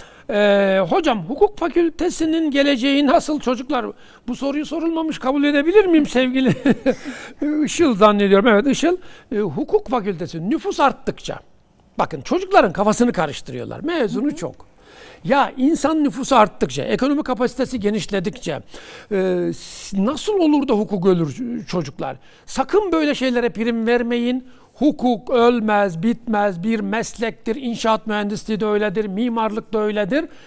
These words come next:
Speaker 1: Ama diplomanızı nadirleştirin. Hukukta
Speaker 2: Her zaman söylediğimiz
Speaker 1: diplomayı
Speaker 2: siyah kuğu meselesi.
Speaker 1: Bitti. Bitti. Bu kadar basit.
Speaker 2: Evet,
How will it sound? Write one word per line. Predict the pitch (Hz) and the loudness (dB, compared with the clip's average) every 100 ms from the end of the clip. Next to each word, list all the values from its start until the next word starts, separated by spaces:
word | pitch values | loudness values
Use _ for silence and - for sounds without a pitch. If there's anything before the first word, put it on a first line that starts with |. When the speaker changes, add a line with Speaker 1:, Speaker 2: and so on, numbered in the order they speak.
| - - | -20 -2
Speaker 1:
Ama | 285 302 190 139 | 0 2 0 -4
diplomanızı | 247 226 262 277 285 285 294 359 | -6 0 2 4 4 4 4 4
nadirleştirin. | 285 277 240 226 214 - 330 311 | 4 2 0 0 -2 -2 -2 -2
Hukukta | 185 302 | -2 0
Speaker 2:
Her | 269 | 2
zaman | 208 302 185 | 2 2 2
söylediğimiz | 302 208 262 | 0 2 2
Speaker 1:
diplomayı | 254 294 381 | 2 -2 0
Speaker 2:
siyah | 269 254 - | 4 4 4
kuğu | - 196 | -2 -2
meselesi. | 185 170 175 175 | -2 -4 2 4
Speaker 1:
Bitti. | - 175 131 - - | 2 -4 -10 -12 -6
Bitti. | 330 - 330 | -6 -4 -4
Bu | 381 | -2
kadar | 247 202 143 | -2 -4 -6
basit. | - - - | -12 -16 -4
Speaker 2:
Evet, | - 294 | 2 2